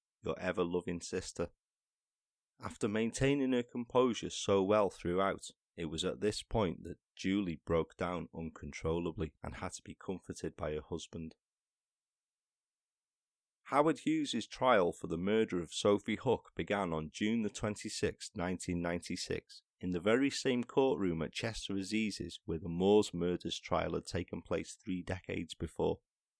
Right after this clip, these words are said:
I'm sure those are crimes that hardly need another mention here for their infamy. For once in his life, Hughes had made an attempt to look presentable. His shoulder-length hair had been neatly combed, and he had on a clean, double-breasted charcoal suit.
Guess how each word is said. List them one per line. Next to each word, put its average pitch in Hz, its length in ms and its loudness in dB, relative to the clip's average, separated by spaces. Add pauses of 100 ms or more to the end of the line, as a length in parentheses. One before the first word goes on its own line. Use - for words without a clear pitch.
I'm 90 80 -20
sure 92 300 0
those 92 260 2
are 90 60 -8
crimes 87 460 -4
that 87 100 -6
hardly 85 420 0
need 82 240 -2
another 85 320 -4
mention 90 440 -4
here 82 180 -2
for - 140 -10
their 80 200 0
infamy. 80 480 -2 (680)
For 107 160 4
once 165 340 4
in 165 80 4
his 156 180 0
life, 147 520 -2
Hughes 143 400 2
had 98 100 0
made 95 260 2
an 90 140 0
attempt 113 440 -2
to 87 60 -6
look 85 240 -2
presentable. 98 720 0 (280)
His 87 100 -6
shoulder-length 135 800 2
hair 131 260 2
had 82 160 -4
been 90 220 -2
neatly 113 320 2
combed, 95 500 -2 (240)
and 90 80 -2
he 98 80 -2
had 123 260 2
on 98 140 2
a 78 60 -2
clean, 120 640 -2
double-breasted 101 760 2
charcoal 92 580 0
suit. - 360 -4